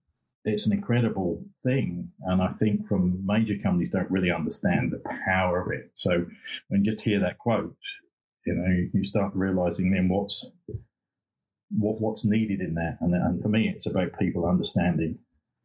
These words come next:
why they're there. And it's not about,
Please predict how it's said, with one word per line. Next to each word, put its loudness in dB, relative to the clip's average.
why 0
they're 0
there. -2
And 2
it's -4
not 4
about, 0